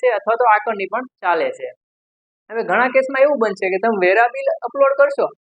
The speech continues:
તો ઘણી લોકલ ઓફિસ હશે ત્યાં શું કહેવામાં આવશે ઉપરથી અપ્રૂવ થઈ જાય છે, પરંતુ લોકલ ઓફિસે તમારી પાસે ઇન્ડેક્સ કોપી અથવા તો દસ્તાવેજ માંગી શકે છે. એટલે તમારા દસ્તાવેજની પી ડી એફ સ્કેન કરીને અપલોડ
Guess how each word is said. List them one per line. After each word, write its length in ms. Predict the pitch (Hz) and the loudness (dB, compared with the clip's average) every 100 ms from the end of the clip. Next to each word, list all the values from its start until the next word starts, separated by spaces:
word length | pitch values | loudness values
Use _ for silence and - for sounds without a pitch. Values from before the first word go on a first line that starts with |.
| _ _ | _ _
તો 40 | 220 180 | -14 -6
ઘણી 260 | 202 262 240 | 0 2 4
લોકલ 280 | 185 185 262 247 | 4 4 4 4
ઓફિસ 200 | 247 269 247 | 2 0 0
હશે 160 | 254 254 | 2 0
ત્યાં 180 | 254 262 | -2 -4
શું 100 | - | -10
કહેવામાં 380 | 233 214 180 160 | -6 -4 0 0
આવશે 180 | 202 165 - _ 226 | -2 -6 -10 _ -8
ઉપરથી 380 | 226 262 262 277 | 0 2 4 0
અપ્રૂવ 220 | 285 285 277 | 2 0 0
થઈ 120 | 285 | 2
જાય 160 | 247 190 | 2 0
છે, 80 | 151 196 | -2 0
પરંતુ 240 | 226 508 403 | 0 2 4
લોકલ 240 | 196 - 254 | 2 2 0
ઓફિસે 220 | 254 269 262 | 0 -2 -12
તમારી 300 | 254 262 262 | -8 -4 0
પાસે 160 | 254 254 202 | 0 -2 -6
ઇન્ડેક્સ 320 | 208 240 233 240 | -4 -4 -4 -10
કોપી 280 | 233 277 - | -10 -10 -10
અથવા 220 | - 262 - | -6 -4 -2
તો 40 | 185 | -2
દસ્તાવેજ 440 | 185 214 - 247 233 | -2 -4 -6 -10 -4
માંગી 260 | 226 240 196 | -2 -2 -2
શકે 200 | 165 - 135 | -4 -4 -8
છે. 80 | 139 _ _ _ | -12 _ _ _
એટલે 120 | 240 254 | -4 -2
તમારા 240 | 269 262 220 | 0 2 2
દસ્તાવેજની 600 | 254 269 262 262 262 262 _ | 0 2 2 0 -4 -10 _
પી 120 | 240 | -6
ડી 140 | 240 254 | 0 0
એફ 100 | 254 | 0
સ્કેન 180 | 233 240 233 | -4 -2 2
કરીને 240 | 233 233 208 | 2 2 0
અપલોડ 240 | 226 226 | 2 2